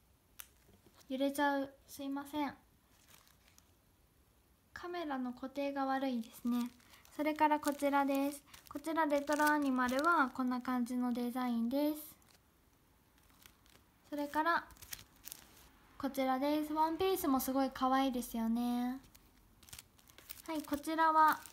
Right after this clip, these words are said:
シールは全部で、えっと、八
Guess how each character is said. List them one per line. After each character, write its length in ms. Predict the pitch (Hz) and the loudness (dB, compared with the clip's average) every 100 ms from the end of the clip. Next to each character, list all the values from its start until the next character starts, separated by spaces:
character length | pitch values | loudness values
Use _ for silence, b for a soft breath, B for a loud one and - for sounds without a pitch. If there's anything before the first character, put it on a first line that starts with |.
| - | -12
シ 240 | - 359 | -4 0
ー 60 | 330 | 4
ル 80 | |
は 140 | 277 240 | 4 4
全 320 | 240 277 262 | 2 2 2
部 120 | 247 | -2
で、 80 | 277 | 0
え 200 | 339 294 | 2 2
っ 40 | - - - - | -2 -12 -20 -14
と、 100 | 254 247 240 233 226 226 247 - _ _ _ - - - - _ _ - _ _ _ - _ _ _ _ _ - _ _ _ _ - - _ _ _ - _ _ _ _ _ _ _ - - - - | -8 -6 -4 -4 -4 -4 -8 -14 _ _ _ -20 -20 -20 -20 _ _ -20 _ _ _ -20 _ _ _ _ _ -20 _ _ _ _ -20 -20 _ _ _ -20 _ _ _ _ _ _ _ -20 -20 -20 -18
八 180 | - | -8